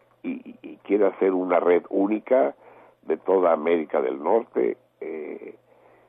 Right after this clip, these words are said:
México, Estados Unidos y Canadá, de manera que todas las llamadas funcionen como locales. Eh, pero resulta,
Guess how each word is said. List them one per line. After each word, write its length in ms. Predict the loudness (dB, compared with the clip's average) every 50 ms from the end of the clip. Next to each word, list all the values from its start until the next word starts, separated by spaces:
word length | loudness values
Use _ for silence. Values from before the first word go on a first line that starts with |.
| _ _ _ _ _ _ _ _ _ _ _ _ _ _
México, 640 | -6 -6 -6 -6 -6 -10 -12 -12 _ -10 -10 -8 -6
Estados 240 | -6 -6 -6 -6
Unidos 380 | -6 -8 -8 -8 -6 -6 -8 -8 -10
y 80 | -14
Canadá, 480 | -10 -8 -8 -6 -6 -4 -2 0 0 0
de 120 | 0 -2 -4
manera 300 | -4 -2 -2 -2 -2 -2
que 140 | -4 -8 -8
todas 300 | -6 -4 -2 -2 0 -2
las 140 | -2 -4 -4
llamadas 540 | -8 -10 -8 -6 -4 -2 -2 -2 -2 -4 -6 -12 -20 -20 -20 -20 -20 -20 -20
funcionen 500 | -20 -20 -16 -14 -12 -12 -10 -12 -12 -14
como 240 | -14 -14 -12 -10
locales. 440 | -10 -10 -10 -8 -6 -6 -6 -6 -8 -14 _ _ -20 -20 -20 -20 -20 -20 -20 -20 -20 -20 -20 -20 -20 -20 -20 _ _ _ _ _ _ _ _ 0
Eh, 540 | 2 2 4 2 2 2 0 0 -2 -4 -8 -14 _ _ _ _ _ _ _ _ _ _ _ _ _ _ _ _ _ _ _ _ _
pero 240 | 2 4 4 4 4
resulta, 580 | 2 4 4 4 4 4 4 4 4 4 2